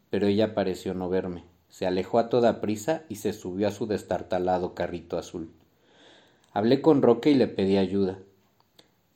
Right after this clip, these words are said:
"Alejandra es muy seria, Pancho. Con nadie se lleva", me dijo. Pero no me di por vencido. Al menos ya sabía su nombre.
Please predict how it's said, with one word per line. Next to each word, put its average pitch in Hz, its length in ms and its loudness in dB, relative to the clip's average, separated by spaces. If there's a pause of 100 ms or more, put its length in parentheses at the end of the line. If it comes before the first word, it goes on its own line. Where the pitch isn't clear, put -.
(120)
"Alejandra 165 600 2
es 165 80 2
muy 170 220 2
seria, 120 480 2
Pancho. 95 480 -2 (260)
Con 104 200 -2
nadie 139 320 4
se 120 220 -2
lleva", 101 400 0 (280)
me 90 180 -8
dijo. 85 300 -12 (880)
Pero 95 200 0
no 113 220 4
me 117 160 6
di 104 120 2
por 104 240 0
vencido. 90 460 -2 (600)
Al 87 200 -4
menos 113 340 4
ya 110 100 6
sabía 90 360 -2
su - 120 -14
nombre. 87 380 -8